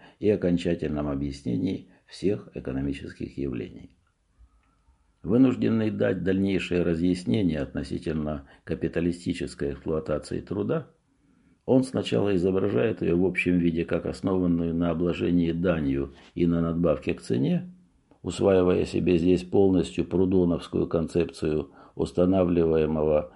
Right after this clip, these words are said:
заранее начисления, чтобы затем, переходя от общего к частному, объяснить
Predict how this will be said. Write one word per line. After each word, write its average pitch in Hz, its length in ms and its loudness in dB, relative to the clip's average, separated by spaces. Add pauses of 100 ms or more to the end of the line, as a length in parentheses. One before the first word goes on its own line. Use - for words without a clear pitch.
заранее 80 560 2
начисления, - 920 -4 (1900)
чтобы 101 320 4
затем, 139 400 2
переходя 92 540 4
от 85 120 2
общего 87 400 4
к 73 40 -10
частному, 127 760 0 (1000)
объяснить 123 800 4